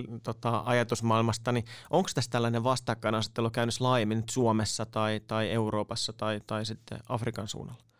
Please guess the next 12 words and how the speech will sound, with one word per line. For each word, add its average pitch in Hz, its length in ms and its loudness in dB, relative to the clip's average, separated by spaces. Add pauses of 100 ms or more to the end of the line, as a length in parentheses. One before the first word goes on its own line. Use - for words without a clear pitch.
(300)
Ol-, 135 120 4
onko 165 260 4
meillä 135 140 4
tällaisia 123 360 2
omia, 127 280 4
niin 110 100 2
kuin, 113 160 0
trumpistien 117 720 2
liikkeitä, 110 580 -2 (220)
jotka 110 400 -4 (360)
pystyy 113 300 -2
vaikuttaa 113 640 -2